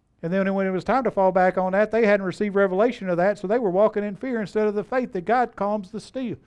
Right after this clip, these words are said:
or stills the storm. And I know some of us walk out our storms every day. But God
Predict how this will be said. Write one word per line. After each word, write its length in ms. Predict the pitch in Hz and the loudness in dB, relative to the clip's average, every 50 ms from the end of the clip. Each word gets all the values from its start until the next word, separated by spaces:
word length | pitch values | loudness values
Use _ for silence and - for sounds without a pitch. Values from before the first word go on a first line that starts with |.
| _ _ - | _ _ -10
or 80 | 180 | -10
stills 380 | - - - 226 233 226 214 220 | -10 -6 -4 0 0 0 0 -2
the 100 | - 220 | -6 -12
storm. 420 | - - - 262 254 226 156 107 - _ _ _ _ _ _ _ _ _ _ _ _ _ _ _ _ _ _ _ _ _ _ _ _ _ _ _ _ _ _ _ _ _ _ _ _ _ _ _ _ _ _ _ _ _ _ _ _ _ _ _ _ _ _ _ _ _ _ _ - | -10 -6 -6 -4 -4 -6 -10 -12 -16 _ _ _ _ _ _ _ _ _ _ _ _ _ _ _ _ _ _ _ _ _ _ _ _ _ _ _ _ _ _ _ _ _ _ _ _ _ _ _ _ _ _ _ _ _ _ _ _ _ _ _ _ _ _ _ _ _ _ _ -8
And 80 | 151 | -6
I 100 | 160 165 | -6 -4
know 200 | 165 185 196 185 | 0 0 0 0
some 220 | - - - 185 190 | 0 -2 -4 -2 -2
of 160 | 165 139 127 | -2 -2 -4
us 160 | 127 123 - | -6 -8 -6
walk 240 | 143 147 131 127 - | -6 -6 -6 -6 -4
out 160 | 139 139 131 | -4 -4 -4
our 100 | 131 123 | -4 -6
storms 460 | - - - 160 160 143 131 113 113 | -8 -10 -12 -10 -8 -8 -10 -10 -10
every 440 | 123 127 139 135 139 147 151 156 151 | -8 -8 -8 -8 -10 -12 -12 -12 -12
day. 360 | 143 139 123 120 117 120 104 _ _ _ _ _ - _ _ _ _ _ _ _ _ _ _ _ _ _ _ _ _ _ _ _ _ _ _ _ _ | -12 -12 -14 -14 -16 -18 -20 _ _ _ _ _ -20 _ _ _ _ _ _ _ _ _ _ _ _ _ _ _ _ _ _ _ _ _ _ _ _
But 160 | 131 117 107 | -16 -16 -8
God 520 | 139 147 147 143 120 104 95 92 - _ | -6 -6 -6 -4 -6 -10 -14 -18 -20 _